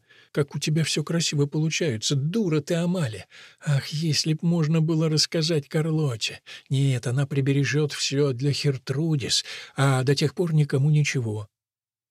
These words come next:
Глаза у Ланды блестели.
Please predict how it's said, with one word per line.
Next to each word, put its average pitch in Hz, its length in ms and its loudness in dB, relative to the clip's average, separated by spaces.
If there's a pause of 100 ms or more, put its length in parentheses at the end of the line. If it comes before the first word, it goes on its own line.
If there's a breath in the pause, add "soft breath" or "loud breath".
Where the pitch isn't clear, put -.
(840)
Глаза 110 420 2
у 139 100 6
Ланды 135 340 4
блестели. 123 720 0